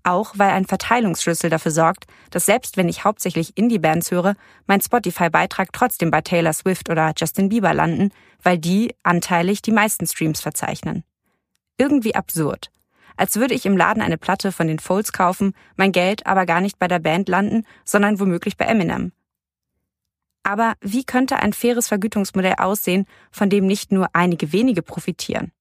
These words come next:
Und überhaupt, welchen Einfluss hat der Hype um Klicks und Streams bisher, sowohl auf KünstlerInnen als auch auf unsere Hörgewohnheiten? Genau darüber habe ich mich mit Balbina unterhalten. Balbina ist eine erfolgreiche Popmusikerin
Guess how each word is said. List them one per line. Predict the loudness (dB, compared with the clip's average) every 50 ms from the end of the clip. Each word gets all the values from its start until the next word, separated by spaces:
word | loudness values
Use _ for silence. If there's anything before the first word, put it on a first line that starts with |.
| _ _ _ _ _ _ _ _
Und | -2 0 2 2
überhaupt, | 2 2 2 2 0 0 0 -2 -8 -20 _ _ _ _ _ _ 0
welchen | 0 0 0 0 -2 -2 0
Einfluss | 0 0 0 0 0 -2 -4 -2 0 0
hat | 0 2
der | 2 0 2 2
Hype | 0 0 0 -2 -4
um | -4 -4 -4
Klicks | -2 -4 -4 -4 -4 -4 -4
und | -4 -4
Streams | -4 -4 -2 0 0 0 -2 -4
bisher, | -4 -4 -4 -2 0 2 2 2 2 0 _ _ _ _ _
sowohl | -4 -2 0 2 2 2 0
auf | -2 -2
KünstlerInnen | -2 -2 0 0 0 0 0 2 2 2 2 0 -2 _ _ _ _ _ _ _ _ -2
als | 0 0 0 0
auch | 0 0 0 -2 -2
auf | -4 -4 -2 0
unsere | 0 0 0 0 0 0 2
Hörgewohnheiten? | 2 0 0 0 -2 -4 -4 -4 -4 -4 -6 -6 -8 -6 -8 -8 -8 -8 _ _ _ _ _ _ _ _ _ _ _ _ _ _ _ _ _ _ -8 0
Genau | 0 2 4 4 2 4
darüber | 2 2 2 2 2 2 2 2 2 2 0
habe | 0 0 0
ich | -2 -2 -2
mich | -4 -2 -2 -2
mit | -2 0
Balbina | 2 0 2 2 2 2 2 0 -2
unterhalten. | -4 -8 -6 -6 -4 -6 -6 -4 -6 -8 -8 -10 _ _ _ _ _ _ _ _ _ 0
Balbina | 0 2 2 2 2 2 2 0
ist | -2 -2 0
eine | 0 0 0
erfolgreiche | 0 -2 0 0 0 0 0 -2 -4 -4 -6
Popmusikerin | -2 -2 -2 0 0 0 0 0 -2 0 0 0 2 2 0